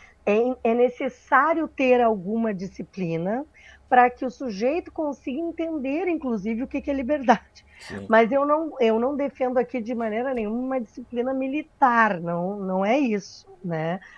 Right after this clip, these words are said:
Speaker 1: Pelo contrário, eu tirei o meu filho de uma escola que tinha uma disciplina onde ele tinha coisas maravilhosas, ele nunca tinha escutado um palavrão, nenhum colega falava palavrão,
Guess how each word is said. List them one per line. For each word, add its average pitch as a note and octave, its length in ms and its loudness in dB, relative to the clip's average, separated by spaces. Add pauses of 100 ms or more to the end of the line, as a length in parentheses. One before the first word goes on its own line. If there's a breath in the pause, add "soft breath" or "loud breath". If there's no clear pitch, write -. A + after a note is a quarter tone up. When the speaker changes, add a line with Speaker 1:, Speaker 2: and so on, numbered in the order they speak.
(120)
Speaker 1:
Pelo G3+ 240 6
contrário, A#3+ 640 2
eu F#3+ 80 0
tirei G3+ 360 -2
o C#4+ 40 -4
meu C4 180 0
filho A#3+ 320 -6
de G3 80 -8
uma G3+ 140 -4
escola G3 640 2 (560 loud breath)
que A3+ 240 -2
tinha B3 400 -4
uma A#3 180 2
disciplina F3+ 880 -4 (260)
onde F#3 480 -2 (300)
ele F#3+ 400 -2
tinha G3+ 320 -4
coisas F#3+ 360 -2
maravilhosas, A3+ 600 2
ele G3+ 180 0
nunca A#3+ 280 -2
tinha - 180 -6
escutado A#3 460 0
um C4+ 100 -2
palavrão, A#3+ 560 0
nenhum G#3+ 260 0
colega A3+ 480 2
falava G#3 420 0
palavrão, G#3 640 0